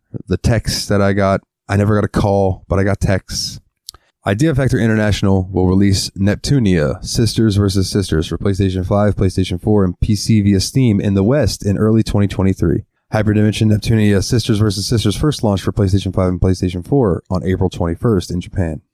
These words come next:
The P S five and P S four versions will soon be available for pre-order at retailers. I F I Online Store pre-orders will open at a later date.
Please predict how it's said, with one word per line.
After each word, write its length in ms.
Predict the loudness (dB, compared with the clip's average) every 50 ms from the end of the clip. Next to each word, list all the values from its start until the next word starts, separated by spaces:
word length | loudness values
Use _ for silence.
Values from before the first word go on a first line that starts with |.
| _ _ -20 -20 -20 -20 _ _ _ _ _ _ -16 -10 -8
The 60 | -2
P 120 | 0 0 0
S 120 | 0 0
five 200 | 0 0 0 0
and 80 | 0 0
P 100 | 0 0
S 140 | 0 -2
four 200 | 0 0 0 0
versions 500 | 2 2 0 0 0 0 -2 -4 -4 -8 -10 -8
will 240 | -4 -2 0 0
soon 360 | 0 -2 -2 0 2 2 2 2
be 120 | 2 2
available 400 | 2 2 2 2 0 2 0 0
for 140 | -2 -2 -4
pre-order 480 | -4 -2 0 2 2 2 2 2 0
at 80 | 2 2
retailers. 560 | 2 0 0 0 -4 -4 -4 -4 -6 -8 -10 -16 _ _ _ _ -4
I 180 | -2 0 2
F 160 | 2 2 2 0
I 140 | 2 2
Online 400 | 2 2 2 2 2 2 0 0 -2
Store 200 | 0 0 -2 0
pre-orders 500 | 0 0 2 2 4 4 2 2 0 0
will 120 | 0 0
open 220 | 0 0 0 0 0
at 80 | 0
a 40 | 0
later 280 | 0 0 0 0 -2 -2
date. 260 | -2 -4 -4 -4